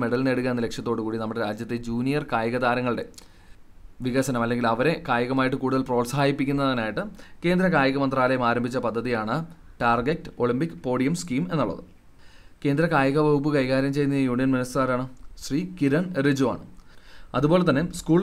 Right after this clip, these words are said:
വിദ്യാർത്ഥികൾക്ക് കായിക ഇനങ്ങളിൽ പ്രചോദനം നൽകുന്നതിനായിട്ട്, കായിക മേഖലയിൽ അവർക്ക് കൂടുതൽ പ്രോത്സാഹനം നൽകുന്നതിനായിട്ട്, അവരെ കൂടുതൽ പ്രചോദിപ്പിക്കുന്നതിനുമായിട്ട്, ഇന്ത്യയിലെ മികച്ച കായിക താരങ്ങളുമായിട്ട് അവർക്ക് ഇന്ററാക്റ്റീവ്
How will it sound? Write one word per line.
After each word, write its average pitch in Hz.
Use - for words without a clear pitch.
വിദ്യാർത്ഥികൾക്ക് 139
കായിക 127
ഇനങ്ങളിൽ 127
പ്രചോദനം 131
നൽകുന്നതിനായിട്ട്, 123
കായിക 120
മേഖലയിൽ 123
അവർക്ക് 117
കൂടുതൽ 120
പ്രോത്സാഹനം 123
നൽകുന്നതിനായിട്ട്, 110
അവരെ 123
കൂടുതൽ 123
പ്രചോദിപ്പിക്കുന്നതിനുമായിട്ട്, 123
ഇന്ത്യയിലെ 185
മികച്ച 180
കായിക 143
താരങ്ങളുമായിട്ട് 139
അവർക്ക് 127
ഇന്ററാക്റ്റീവ് 147